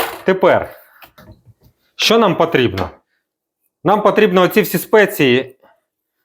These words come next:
змішати. Бачите? Просто отак змішую, перемішую, от це все на кілограмчик. Я вам розповів, внизу під відео буде все написано. Це якщо я напишу.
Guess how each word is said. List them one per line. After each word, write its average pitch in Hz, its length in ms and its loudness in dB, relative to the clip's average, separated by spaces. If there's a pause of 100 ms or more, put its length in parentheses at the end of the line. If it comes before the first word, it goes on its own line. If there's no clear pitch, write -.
змішати. 185 880 0 (2000)
Бачите? - 440 -4 (500)
Просто 196 280 2
отак 165 240 0
змішую, 175 540 0
перемішую, 175 580 2
от 156 120 2
це 180 180 2
все 180 400 0 (240)
на 156 340 -2
кілограмчик. 113 720 0
Я 156 120 2
вам 156 220 2
розповів, 185 800 -2
внизу 151 420 0
під 160 160 0
відео 147 580 2 (300)
буде 156 360 0
все 165 560 -2 (220)
написано. 92 760 -6 (1120)
Це 127 140 2
якщо 123 320 2
я 127 480 0
напишу. 123 680 -4